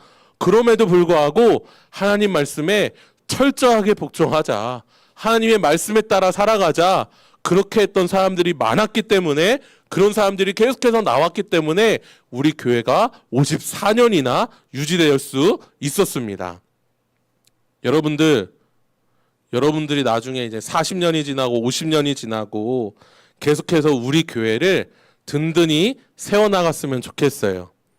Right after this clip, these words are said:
여러분들이 지금은 열 살, 여덟 살, 아홉 살, 이제 나중에 스무 살,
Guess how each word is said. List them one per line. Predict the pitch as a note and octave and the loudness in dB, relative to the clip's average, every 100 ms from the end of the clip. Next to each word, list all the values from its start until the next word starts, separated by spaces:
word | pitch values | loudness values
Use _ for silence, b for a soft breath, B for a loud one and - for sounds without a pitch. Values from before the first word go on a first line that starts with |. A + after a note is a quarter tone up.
| _ _ _ _ | _ _ _ _
여러분들이 | C3+ F3 F3 E3+ D#3+ F3 B3 D4+ b b b b b | 0 2 2 0 2 2 0 -4 b b b b b
지금은 | - C#3+ D#3+ D#3+ D#3+ D#3 | -8 0 2 2 2 2
열 | B2+ C#3+ | 2 2
살, | D3 E3 D3+ D3 | 0 0 2 2
여덟 | C3 D3 D3 | 2 2 2
살, | D3+ C3 | 2 2
아홉 | B2 C#3 | 2 0
살, | - B2+ C3+ G#3 C#4+ b b b b | -2 0 2 0 -4 b b b b
이제 | B2+ C#3+ | -4 -2
나중에 | C#3+ C3+ C3+ D#3+ D3+ D#3 E3 D#3 | 0 0 0 0 2 2 0 -2
스무 | - G3+ G#3 | -2 2 2
살, | F3 D3 E3+ A#3 | 2 2 2 0